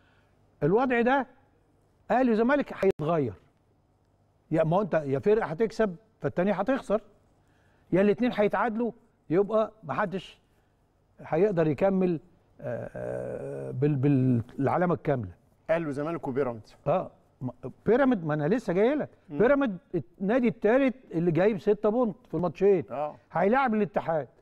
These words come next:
Speaker 2: مم.
Speaker 1: الاتحاد اللي ما انتش عارف له ماسكة.
Speaker 2: آه.
Speaker 1: ها؟
Speaker 2: أيوة.
Speaker 1: بيراميد ماشي كويس وبيأدي كويس.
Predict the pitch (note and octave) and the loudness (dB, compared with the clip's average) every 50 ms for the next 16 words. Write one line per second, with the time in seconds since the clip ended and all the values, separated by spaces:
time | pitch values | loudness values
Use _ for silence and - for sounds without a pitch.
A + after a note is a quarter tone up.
0 | _ _ _ _ - C3 D3 D3 D3 _ - D#3+ F#3+ A3+ A3 - - F#3+ A3+ D4+ | _ _ _ _ -14 -14 -14 -14 -14 _ -2 2 2 2 2 2 0 -2 -2 0
1 | - C4 C4 B3+ A#3+ A#3+ C#4+ D4 - - - - F#3 E3+ F#3 A3 C#4+ A3+ - G#3+ | 0 0 0 2 2 0 0 0 0 0 0 2 2 2 2 2 0 0 0 -2
2 | G#3 G3+ G#3 A3 - - - C#3 A2 - _ _ _ _ _ - A#2 A2 F#3+ E3 | 0 2 0 0 -2 -4 -8 -10 -10 -10 _ _ _ _ _ -12 -6 -2 0 0
3 | C3 C3+ C3 - _ _ _ _ _ _ _ _ _ - D3 D#3+ G3+ A#3+ B3 - | 0 -2 -4 -12 _ _ _ _ _ _ _ _ _ -2 0 0 0 0 -2 -6
4 | _ _ _ - A#2+ G#2+ G#2+ G#2+ - _ _ _ _ _ _ - F#3 G3+ A3 A3+ | _ _ _ -12 -10 -10 -10 -10 -14 _ _ _ _ _ _ 0 2 2 4 4
5 | A3+ A3 F#3 D#3+ - _ _ - - - _ _ _ - D3+ D#3 F3+ C3 C#3+ A#2 | 2 0 -2 -4 -12 _ _ -20 -20 -20 _ _ _ -4 -2 -2 -2 -2 -2 -4
6 | - C#3 A#2+ G2+ F2+ - - _ _ _ _ _ _ _ _ _ _ _ _ _ | -2 -2 -2 -4 -8 -10 -18 _ _ _ _ _ _ _ _ _ _ _ _ _
7 | _ _ _ _ - C3 A#2+ A#2 B2+ C#3+ D3 F3 F3+ D#3+ C#3 D#3+ C3 - B2+ A#2 | _ _ _ _ -6 -4 -2 0 0 0 0 0 0 2 0 -2 -2 0 0 0
8 | A2+ G2+ F2+ - - - | 0 -2 -4 -10 -18 -20